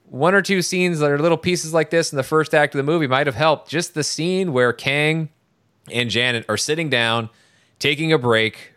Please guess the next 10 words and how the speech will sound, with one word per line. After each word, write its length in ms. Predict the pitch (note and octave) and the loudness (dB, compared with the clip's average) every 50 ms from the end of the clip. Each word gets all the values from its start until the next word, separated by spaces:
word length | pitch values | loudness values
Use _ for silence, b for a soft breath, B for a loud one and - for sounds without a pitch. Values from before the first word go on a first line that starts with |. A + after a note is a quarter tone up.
| _ _ | _ _
from 540 | _ - A2+ A2+ A2+ A2+ A2+ A2+ A2+ G#2+ - | _ -2 0 0 0 0 -2 -4 -6 -8 -6
their 260 | G#2 G#2 A#2 A#2+ A#2 | -2 0 2 2 2
work, 420 | G#2 G2+ G2+ G2+ G2+ G2+ - - b b b b b b b _ - | 0 0 0 0 0 -2 -4 -8 b b b b b b b _ -4
and 320 | A2+ A2 A2+ A#2 A2+ A2 - | -2 0 0 0 0 -2 -4
she, 640 | - A#2 A#2 B2 B2 B2 B2 B2 B2 B2 A#2+ - _ b b b b b b b b b b _ _ _ _ _ _ _ _ _ _ _ _ - | -4 -2 -2 0 0 0 0 0 0 -2 -4 -8 _ b b b b b b b b b b _ _ _ _ _ _ _ _ _ _ _ _ -10
she 280 | - - F3 F#3 G3+ D#3 | -6 -2 -2 -2 0 0
actually 380 | D#3+ E3+ F#3 - - F3+ F3 | 0 0 0 0 0 0 0
gets 220 | D#3 E3+ D#3+ - - | 2 0 0 0 -2
to 80 | D3+ | -6
voice 640 | B2 A#2+ C3+ D#3 D#3 D#3 C#3+ A#2+ - - - - - | -4 0 4 4 4 4 4 0 -4 -8 -10 -12 -14